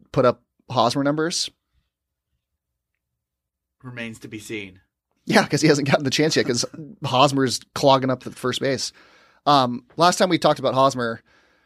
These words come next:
Speaker 1: we acknowledged that he, he's very average below average in pretty much every category, except he is, we're, give him some credit here. He's good with guys on base. There's no doubt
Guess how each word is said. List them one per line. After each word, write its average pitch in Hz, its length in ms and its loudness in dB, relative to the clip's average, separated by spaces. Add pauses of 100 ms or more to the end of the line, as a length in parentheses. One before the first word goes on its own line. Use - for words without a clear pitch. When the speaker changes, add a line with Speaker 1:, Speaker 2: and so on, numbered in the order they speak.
(1120)
Speaker 1:
we 160 160 4
acknowledged 156 460 4
that - 120 2
he, 135 140 -10 (140)
he's 139 380 -4 (180)
very 151 360 4
average 131 360 2
below 123 200 -2
average 117 640 -4
in 120 160 -6
pretty 147 160 -4
much 131 160 -2
every 131 220 0
category, 117 560 -4 (440)
except 233 540 2 (680)
he 190 160 0
is, 180 200 2
we're, 175 240 -4
give 202 140 2
him 202 40 -2
some 156 120 -6
credit 180 240 4
here. 143 160 2
He's 139 160 -2
good 180 140 4
with 151 260 0
guys 147 240 4
on 127 100 0
base. 104 260 -6
There's 131 180 -6
no 165 160 4
doubt 135 400 2